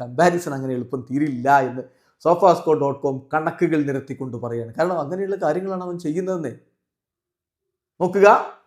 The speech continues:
ബാഴ്സലോണ പ്ലേയേഴ്സ് രണ്ടായിരത്തി മൂന്ന് രണ്ടായിരത്തി നാല് സീസണിന് ശേഷം മെസ്സി കളി, ആ, ഡെബ്യൂ ചെയ്തതിന് ശേഷമുള്ള കണക്ക് പറയുകയാണ്.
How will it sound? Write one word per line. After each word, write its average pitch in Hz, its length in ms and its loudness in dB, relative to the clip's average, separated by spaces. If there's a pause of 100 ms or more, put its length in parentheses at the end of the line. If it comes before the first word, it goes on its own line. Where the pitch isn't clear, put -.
(360)
ബാഴ്സലോണ 220 640 4 (500)
പ്ലേയേഴ്സ് 151 440 2
രണ്ടായിരത്തി 139 440 0
മൂന്ന് 139 200 -6
രണ്ടായിരത്തി 131 360 -2
നാല് 131 160 -4
സീസണിന് 127 400 -10
ശേഷം 117 320 -10
മെസ്സി 127 340 -6 (280)
കളി, 139 220 -4 (140)
ആ, 135 60 -6 (1080)
ഡെബ്യൂ 147 220 0
ചെയ്തതിന് 131 340 -4
ശേഷമുള്ള 143 500 -6
കണക്ക് 120 280 -10
പറയുകയാണ്. 117 400 -12